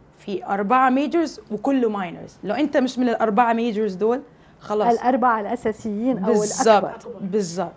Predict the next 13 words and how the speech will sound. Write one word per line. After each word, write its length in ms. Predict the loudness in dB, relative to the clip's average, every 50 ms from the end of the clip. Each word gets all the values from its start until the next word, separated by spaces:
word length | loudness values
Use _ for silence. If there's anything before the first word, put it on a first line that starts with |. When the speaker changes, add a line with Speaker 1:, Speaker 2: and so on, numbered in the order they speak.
| -16 -12 -8
Speaker 2:
الأساسيين 640 | -8 -6 -6 -6 -6 -2 -2 -2 -2 -2 -4 -4 -4
من 180 | -2 -4 -4 -2
أي 140 | -2 0 0
ناحية؟ 320 | 0 -2 -4 -6 -8 -10
من 140 | -8 -8 -8
ناحية 260 | -8 -6 -6 -6 -4
العدد؟ 340 | -4 -4 -2 -2 -2 -4 -4 -6 -10 -18 -20 -20 -20 -20 -20 -14 -8 -4
Speaker 1:
آه، 220 | -2 0 2 2
لا، 140 | 4 4 2
مش 220 | 2 0 -4 -4 -2
من 100 | -2 -2
ناحية 220 | -2 -4 -6 -6 -4
العدد، 340 | -4 -2 -2 -2 -4 -6 -8